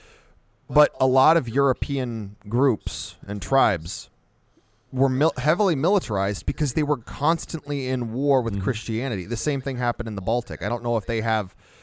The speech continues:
Speaker 1: the afterlife that way, but it's also why certain gods became really, really prominent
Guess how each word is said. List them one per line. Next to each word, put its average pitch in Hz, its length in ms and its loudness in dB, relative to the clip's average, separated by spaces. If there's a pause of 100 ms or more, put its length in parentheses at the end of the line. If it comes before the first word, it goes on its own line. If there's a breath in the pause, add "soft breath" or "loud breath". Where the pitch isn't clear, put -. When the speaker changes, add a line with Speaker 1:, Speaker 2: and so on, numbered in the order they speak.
(260 soft breath)
Speaker 1:
the 110 280 -4
afterlife 131 600 0
that 131 180 2
way, 147 140 2
but 135 220 0
it's 123 140 -2
also 139 320 0
why 117 680 2 (520)
certain 135 380 -2
gods 120 380 2
became 98 540 -8
really, 131 320 2
really 110 320 0
prominent 131 680 -2